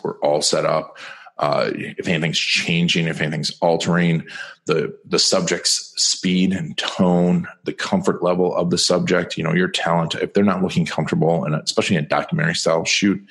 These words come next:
it's gonna come across and it's gonna be dangerous, because if they don't look comfortable, their face is gonna be different than what they're saying. And why is this important? Because if our face is different than what we're saying, um,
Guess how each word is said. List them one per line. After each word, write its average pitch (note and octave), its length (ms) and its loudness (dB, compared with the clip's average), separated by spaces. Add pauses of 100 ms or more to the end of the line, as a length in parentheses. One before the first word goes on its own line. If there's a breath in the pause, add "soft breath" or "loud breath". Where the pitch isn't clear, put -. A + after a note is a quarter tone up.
(440 loud breath)
it's F#2 140 2
gonna F2 220 0
come E2 200 -2
across D2+ 560 -2
and D#2+ 120 -2
it's D2+ 100 0
gonna D#2+ 180 0
be E2 140 0
dangerous, F2 420 -2
because - 640 -2 (320 loud breath)
if - 120 -8
they G2+ 100 4
don't C#3 200 0
look G3+ 160 0
comfortable, - 800 -2
their G2 100 2
face F2 320 0
is - 120 2
gonna E2+ 180 -2
be F2+ 120 0
different E2 580 -2 (1000)
than E2+ 300 2
what D#2 140 -2
they're D2+ 100 -2
saying. - 240 -4 (1160)
And F2 200 4
why F#2+ 160 4
is G2+ 120 2
this F#2+ 180 0
important? A2 580 0 (300 loud breath)
Because A#2+ 220 0
if A#2+ 120 0
our D#3+ 120 4
face - 560 0
is F2 120 -2
different - 380 0
than F2 140 4
what - 180 0
we're - 80 -2
saying, - 560 2 (640 loud breath)
um, F#2+ 340 0